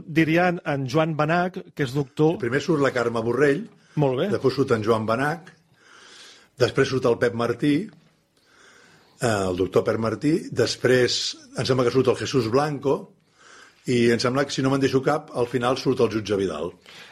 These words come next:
Speaker 1: Molt bé, ah, correcte. I en, en Joan Benach ens deia aquest titular, que és, vamos, eh,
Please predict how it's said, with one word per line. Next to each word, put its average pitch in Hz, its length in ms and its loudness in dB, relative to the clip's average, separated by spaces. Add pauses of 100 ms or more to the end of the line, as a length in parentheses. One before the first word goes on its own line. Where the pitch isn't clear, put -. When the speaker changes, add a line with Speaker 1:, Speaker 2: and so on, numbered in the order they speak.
(160)
Speaker 1:
Molt 135 240 0
bé, 120 80 -2 (100)
ah, 131 100 -2
correcte. 127 500 -2 (380)
I 151 120 2
en, 143 140 0 (180)
en 139 180 -4
Joan 143 180 0
Benach 156 240 0
ens 165 160 -2
deia 151 160 2
aquest 156 220 -2
titular, 139 380 0 (480)
que 127 220 -2
és, 123 120 -2
vamos, 135 380 0
eh, 113 360 -4